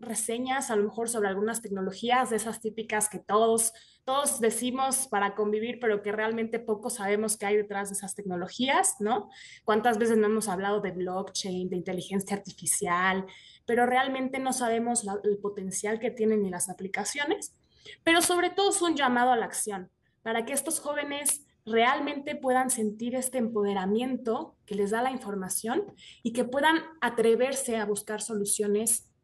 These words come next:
para estas grandes problemáticas que hay en el mundo, que actualmente vemos como esta falta de paz, ¿no?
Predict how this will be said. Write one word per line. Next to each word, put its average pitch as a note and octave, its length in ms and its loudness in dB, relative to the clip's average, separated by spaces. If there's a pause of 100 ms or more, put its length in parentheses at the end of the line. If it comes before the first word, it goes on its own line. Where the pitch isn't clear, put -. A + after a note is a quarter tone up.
(120)
para G3+ 160 0
estas G3+ 280 0
grandes G#3 280 0
problemáticas G3+ 800 -2
que G3 100 -10
hay F#3+ 100 0
en G3+ 100 2
el F3+ 120 0
mundo, A#3+ 380 0 (280)
que G#3 100 2
actualmente A3+ 600 2
vemos A3+ 380 2
como G3 180 -2
esta G3+ 200 -2
falta G#3 420 -2
de F3 80 -6
paz, - 540 -6
¿no? F#3+ 280 -4